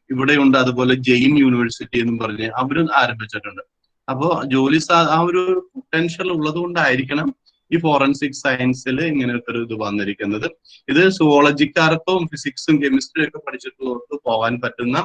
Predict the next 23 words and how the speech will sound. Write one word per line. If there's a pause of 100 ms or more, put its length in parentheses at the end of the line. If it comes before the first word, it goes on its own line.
(420)
ആ
ഒരു
മേഖലയാണ്
ഈ
ഫോറൻസിക്
സയൻസ്
എന്ന്
പറഞ്ഞാല്. (140)
പക്ഷെ
മെയിൻ
എംപ്ലോയർ
എന്ന്
പറയുന്നത്
ഗവൺമെന്റ്
തന്നെയാണ്,
പോലീസ്
ഡിപ്പാർട്ട്മെന്റ്
തന്നെയാണ്
ഇതിന്റെ
മെയിൻ
എംപ്ലോയർ
എന്ന്
പറയുന്നത്.